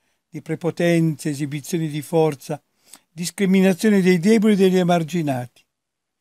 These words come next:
Personalmente ho verso di lui un grande debito di gratitudine.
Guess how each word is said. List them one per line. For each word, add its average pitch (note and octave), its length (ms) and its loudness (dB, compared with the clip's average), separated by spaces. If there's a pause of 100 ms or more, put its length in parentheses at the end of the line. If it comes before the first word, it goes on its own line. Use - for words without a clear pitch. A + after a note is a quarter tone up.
(300)
Personalmente E3 760 2
ho D#3 80 4
verso D#3+ 300 2
di D#3+ 100 4
lui F#3 240 6
un E3 140 4
grande E3 360 4
debito E3+ 440 0
di D#3 120 -2
gratitudine. C#3+ 840 -4